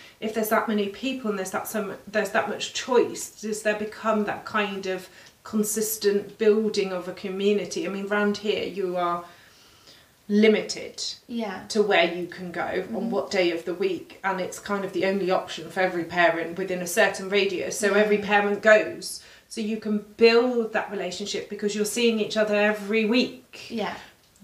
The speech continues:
Speaker 1: But I can imagine in London you probably could go, you meet someone you think you might connect with and then never see them again.
Speaker 2: Absolutely.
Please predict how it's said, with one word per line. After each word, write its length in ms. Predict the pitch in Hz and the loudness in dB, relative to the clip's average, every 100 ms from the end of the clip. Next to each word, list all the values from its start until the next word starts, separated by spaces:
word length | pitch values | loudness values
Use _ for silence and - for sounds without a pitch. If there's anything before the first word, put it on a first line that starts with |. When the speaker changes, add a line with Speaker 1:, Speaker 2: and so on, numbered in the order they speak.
| _ | _
Speaker 1:
But 140 | 233 | 2
I 80 | 233 | 4
can 160 | 226 226 | 4 4
imagine 380 | 233 240 226 226 | 4 2 2 -2
in 140 | 214 | 0
London 420 | 240 240 220 196 | 2 2 0 -2
you 80 | 202 | -4
probably 320 | - 220 196 | -4 -4 -4
could 200 | 196 214 | -4 -2
go, 120 | 214 | 0
you 480 | 202 196 196 156 180 | 2 2 -2 -4 2
meet 280 | 220 240 - | 4 4 0
someone 300 | - 175 175 | -4 -6 -6
you 80 | 170 | -10
think 280 | - 214 - | -6 -6 -4
you 40 | 190 | -8
might 140 | - | -8
connect 340 | - 202 - | -6 -6 -6
with 180 | 180 175 | -8 -4
and 100 | 202 | 0
then 140 | 202 208 | 2 4
never 180 | 214 | 4
see 240 | 208 226 233 | 4 2 2
them 140 | 180 | 0
again. 200 | - - | -6 -6
Speaker 2:
Absolutely. 640 | 208 202 - 196 185 180 | -4 -2 -4 -6 -6 -8